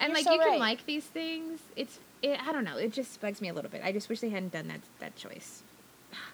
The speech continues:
Speaker 1: Okay, so
Speaker 2: Yeah.
Speaker 1: there we go on.
Speaker 2: It's the Timberlands with the earrings.
Speaker 1: With the earrings, with the ribbed tank top, with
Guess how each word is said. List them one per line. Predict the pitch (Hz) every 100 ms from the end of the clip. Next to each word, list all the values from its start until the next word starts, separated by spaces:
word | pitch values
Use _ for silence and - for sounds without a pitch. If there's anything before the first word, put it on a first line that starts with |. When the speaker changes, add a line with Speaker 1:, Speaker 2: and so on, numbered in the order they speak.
| - - 185
Speaker 1:
Okay, | 185 185
so |
Speaker 2:
Yeah. | 196
Speaker 1:
there | 202
we | 220
go | 202
on. | 147 - - - - 311
Speaker 2:
It's | 415
the | 440
Timberlands | - 381 392 339 269
with | 294 247
the | 226
earrings. | 214 247 349
Speaker 1:
With |
the | - 202
earrings, | 185 180 202
with | 320 - -
the | 214 208 202 196 190
ribbed | 202 202
tank | - 190 -
top, | 190 156
with | 208 240